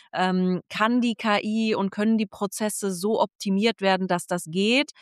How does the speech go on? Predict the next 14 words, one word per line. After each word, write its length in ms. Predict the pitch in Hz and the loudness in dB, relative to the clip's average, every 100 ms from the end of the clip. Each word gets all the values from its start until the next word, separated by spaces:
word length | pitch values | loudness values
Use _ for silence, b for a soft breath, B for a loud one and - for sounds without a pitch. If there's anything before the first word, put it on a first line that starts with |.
| b b b _ - | b b b _ 0
Und 120 | 202 | 2
ich 100 | 196 | 2
finde 220 | 233 233 | 2 2
es 100 | 220 | 2
schön, 240 | - 247 233 | 2 4 4
dass 160 | 208 | 0
du 140 | 233 233 | 0 0
jetzt 220 | 220 - | 0 -2
gezeigt 500 | 196 - 202 220 - | -8 0 0 0 0
hast: 300 | 202 196 - - | 0 0 -6 -14
„Ja, 540 | 160 175 170 202 285 427 - _ _ _ _ _ - | -2 2 4 4 4 0 -6 _ _ _ _ _ -6
es 240 | 214 - - | -4 -4 -2
geht, 560 | 208 214 302 - - - | 0 2 0 -4 -12 -2
ja. 340 | 175 214 | 2 2